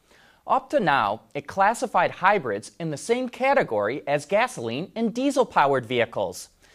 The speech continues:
Under Chinese regulations, they actually generated negative credits for the New Energy Vehicle, or N E V, program. Under a draft proposal, China is considering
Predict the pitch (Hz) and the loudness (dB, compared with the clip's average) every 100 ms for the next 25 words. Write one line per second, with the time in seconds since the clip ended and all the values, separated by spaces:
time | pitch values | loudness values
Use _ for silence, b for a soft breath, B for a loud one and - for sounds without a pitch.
0 | b b 107 127 120 - 139 143 139 147 | b b -6 -4 -2 -2 -2 -2 -2 0
1 | 143 131 151 208 127 131 139 - b b | 0 0 0 0 -2 -4 -8 -16 b b
2 | 143 143 180 214 - 190 131 151 190 185 | -6 -2 -2 -2 -4 -6 -4 0 2 2
3 | 143 139 123 123 170 202 - - - 254 | 2 2 0 0 0 0 -4 -4 0 2
4 | 135 - - b b 202 180 156 180 240 | 0 -4 -14 b b -2 0 0 0 -2
5 | - 214 196 139 117 170 240 240 120 170 | -2 0 -2 -2 -4 0 0 0 -4 -4
6 | - 156 - 151 139 147 131 170 233 262 | -2 0 0 -2 -2 -2 -4 -2 2 4
7 | 240 190 107 92 - b b b b 143 | 4 0 0 -6 -14 b b b b 0
8 | 143 123 107 123 135 147 - 127 - 190 | 2 4 2 4 4 4 0 -10 2 4
9 | 226 135 110 - b b b - 226 277 | 4 0 -2 -4 b b b -6 -4 -2
10 | 277 - 175 - 127 - 220 180 120 123 | -2 -2 -4 -6 -8 0 2 4 2 -2
11 | 170 | -4